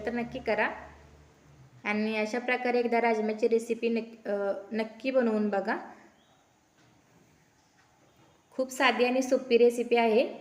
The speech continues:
आणि अजून जर लाईक, अ, लाईक, शेअर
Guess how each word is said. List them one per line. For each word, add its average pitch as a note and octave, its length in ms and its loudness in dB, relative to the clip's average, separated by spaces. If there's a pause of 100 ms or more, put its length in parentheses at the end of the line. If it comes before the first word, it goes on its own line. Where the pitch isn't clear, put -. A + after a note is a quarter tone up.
(3250)
आणि G#3 140 -4
अजून A#3 240 0
जर B3 140 2
लाईक, A#3 240 2
अ, A#3 420 -2
लाईक, A3+ 400 2
शेअर A#3 380 2